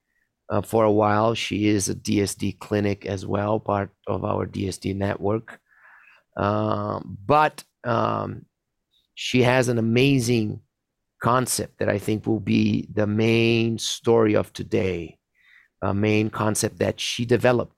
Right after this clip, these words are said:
that she started, that she pioneered. She calls it, uh, wellness dentistry. It's a philosophy that she uses that, uh, helped her develop an amazing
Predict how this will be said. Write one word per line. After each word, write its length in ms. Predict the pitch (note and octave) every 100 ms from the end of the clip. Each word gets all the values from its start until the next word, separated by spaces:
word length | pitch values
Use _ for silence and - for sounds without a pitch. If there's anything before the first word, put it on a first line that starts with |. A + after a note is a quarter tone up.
| -
that 180 | G2+ G2
she 180 | - A2
started, 580 | - B2 A2+ G2 D#2
that 120 | F#2 -
she 140 | -
pioneered. 840 | - G#2+ A2+ G#2 F2+ F2+ F#2 - _ _ _ _ _
She 160 | -
calls 600 | A2 - A#2 B2 A#2+ G2
it, 300 | G2+ F#2+ - - _
uh, 180 | G#2+ G2+ - _ _ _ -
wellness 720 | A2 A#2 B2 B2+ A#2+ A#2 - -
dentistry. 800 | - G#2 G2 F#2+ F#2 - - - _ _ _ _ - _ _
It's 220 | - -
a 20 | A2
philosophy 920 | A2+ A2 B2 C3+ C3+ D3 D3 D3+ -
that 220 | G#2+ G#2+
she 160 | - G2+
uses 720 | F#2+ A2 B2+ C3 E3 E3 - - _ _ _ _ _ G2
that, 680 | A#2 A2 A2 G#2+ G#2+ -
uh, 840 | G#2+ G#2 G2+ G2+ G2+ G2 G2 G2 F#2 - _ _ _ _ -
helped 380 | A2+ C#3+ D3 -
her 360 | G#2+ F#2 - _ _ _ _ G#2+
develop 560 | G#2+ G2+ A2+ A2+ A#2 _ _
an 200 | G2+ G#2
amazing 1000 | G#2 G#2 A2 C3 C#3 B2 B2+ C3+ B2+ G#2+